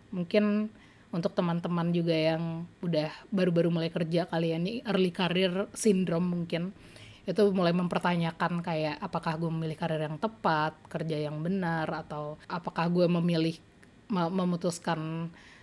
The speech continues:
pilihan hidup yang tepat juga. Itu semua pada akhirnya terjawab ketika gue memutuskan liburan, bukan liburan sih, eh, memutuskan ke Bali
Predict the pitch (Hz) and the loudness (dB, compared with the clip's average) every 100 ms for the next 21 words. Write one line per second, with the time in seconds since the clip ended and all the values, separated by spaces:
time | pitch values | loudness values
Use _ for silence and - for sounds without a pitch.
0 | - 196 190 196 180 175 170 170 170 - | -2 2 4 4 2 2 2 0 0 -4
1 | - 208 190 - 175 156 160 165 - 190 | 0 2 2 0 -4 0 0 0 -4 0
2 | 226 220 202 180 175 185 247 294 196 175 | 0 2 0 2 2 4 4 4 2 2
3 | 170 160 170 165 185 233 285 320 - - | 0 0 0 0 2 2 2 0 -8 -20
4 | - - 185 175 156 185 - 202 190 175 | -12 -4 0 2 2 2 2 0 0 0
5 | 226 214 175 175 220 196 185 170 - 269 | 2 2 2 2 2 0 -2 -4 0 2
6 | 233 185 254 254 247 254 - 180 170 170 | 2 2 2 4 4 2 -2 -2 0 2
7 | 175 175 170 156 - - 165 175 175 175 | 0 0 -4 -8 -12 -4 -2 0 -2 -2
8 | 202 220 220 175 165 208 254 | 0 0 2 0 2 2 2